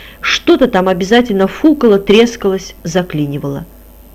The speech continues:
Другой невезучий, как сядет в такси, так авария. В купленной новенькой книге не хватит страниц. В столовой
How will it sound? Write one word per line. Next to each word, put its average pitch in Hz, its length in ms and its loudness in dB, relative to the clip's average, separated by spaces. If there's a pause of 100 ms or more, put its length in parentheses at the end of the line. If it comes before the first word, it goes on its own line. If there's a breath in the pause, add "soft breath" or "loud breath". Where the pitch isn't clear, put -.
(140)
Другой 208 420 4
невезучий, 165 560 0
как 202 200 -2
сядет 254 360 -2
в - 20 -20
такси, 156 540 -6 (340 loud breath)
так - 180 0
авария. 170 460 -2 (460 loud breath)
В - 100 -20
купленной 277 460 2
новенькой 269 440 2
книге 262 360 -2
не 165 80 0
хватит 208 400 -4
страниц. 175 600 -6 (280 loud breath)
В - 60 -14
столовой 240 640 2